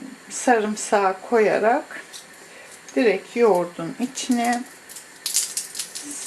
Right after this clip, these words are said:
sıkıyorum. Evet, yoğurdumuz da hazır. Onu kenara alalım.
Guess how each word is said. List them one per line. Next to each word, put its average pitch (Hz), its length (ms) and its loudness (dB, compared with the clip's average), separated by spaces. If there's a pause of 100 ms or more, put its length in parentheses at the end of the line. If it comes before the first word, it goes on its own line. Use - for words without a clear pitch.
(520)
sıkıyorum. - 520 -2 (760)
Evet, 196 420 -2
yoğurdumuz 202 720 4
da 180 160 -2
hazır. 196 540 0 (4000)
Onu 226 280 -2
kenara 185 580 0
alalım. 175 420 -4